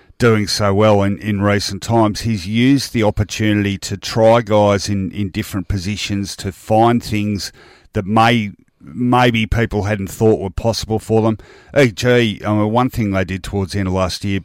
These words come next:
um, big boy McAvoy, they started playing him as a key defender and had some success doing that. So, uh, he's prepared to try things in order to sort of develop not just a team that's gonna limp into the finals, but a team that can really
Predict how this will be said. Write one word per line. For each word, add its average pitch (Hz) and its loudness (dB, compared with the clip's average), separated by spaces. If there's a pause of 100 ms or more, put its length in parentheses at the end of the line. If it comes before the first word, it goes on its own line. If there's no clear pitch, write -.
um, 98 -2
big 107 -2
boy 107 4
McAvoy, 101 0
they 104 0
started 123 0
playing 92 -2
him 98 -2
as 85 -6
a 82 -12
key 104 -2
defender 110 -4 (460)
and 110 -2
had 120 2
some 101 -4
success - -6
doing 131 2
that. 78 -8
So, 131 2 (500)
uh, 139 4
he's 147 -2
prepared 165 0
to 139 0
try 123 4
things 107 -2
in 110 0
order 107 4
to 98 -2 (160)
sort 110 -2
of - -8 (240)
develop 107 2
not 151 4
just - -2
a 120 0
team 110 0
that's 87 -12
gonna 101 -4
limp 101 -4
into 98 -4
the 95 -6
finals, 95 -4
but - -6
a 92 -4
team 101 -4
that 82 -10
can 92 -8
really 92 -2